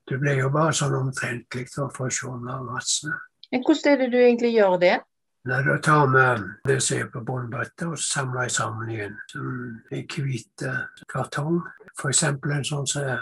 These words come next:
Speaker 1: de har iskrem i.
Speaker 2: Mhm.
Speaker 1: Hvis vi finner en hvit, så er det det beste, for da ser vi det best.
Speaker 2: Mhm.
Speaker 1: Så tømmer vi alt da ifra båndbrettet. Men først må vi tørke det, altså.
Speaker 2: Mhm.
Speaker 1: Og så tømmer vi det oppi der, og så,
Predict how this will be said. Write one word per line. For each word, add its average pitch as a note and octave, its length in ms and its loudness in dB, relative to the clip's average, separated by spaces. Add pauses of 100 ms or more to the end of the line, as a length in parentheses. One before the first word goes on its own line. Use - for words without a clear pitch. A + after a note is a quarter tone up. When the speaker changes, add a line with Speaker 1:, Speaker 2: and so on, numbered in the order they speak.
(180)
Speaker 1:
de C#3+ 80 -2
har C#3+ 200 2
iskrem C#3 600 0
i. G3 80 2 (400)
Speaker 2:
Mhm. G#3 300 -2 (200)
Speaker 1:
Hvis - 220 -4
vi B2 60 -4
finner C#3+ 260 -2
en B2 100 -4
hvit, D3+ 400 -4
så C#3 200 -4
er C#3 40 -4
det C3+ 180 -6
det B2+ 100 -8
beste, C3 400 -2 (160)
for C3 160 -16
da B2+ 120 -14
ser C3+ 300 -6
vi B2 160 -8
det B2 100 -14
best. - 520 -6
Speaker 2:
Mhm. G3 340 -2 (160)
Speaker 1:
Så D3 220 -2 (340)
tømmer C#3 320 0
vi A#2 560 -4
alt - 480 -6 (220)
da D3+ 100 -2 (160)
ifra B2+ 300 -8
båndbrettet. B2 640 -6 (200)
Men C#3 120 -4
først - 320 0
må D3+ 140 2
vi C#3 80 -2
tørke D#3 420 -4
det, E3 100 -2
altså. B2 300 -6 (240)
Speaker 2:
Mhm. G3+ 340 4 (320)
Speaker 1:
Og D3 140 -8
så - 420 -4
tømmer C#3 320 0
vi B2+ 80 -4
det C3+ 80 -2
oppi C3 320 -8
der, D#3 160 -2
og E3+ 180 0
så, B2+ 320 -4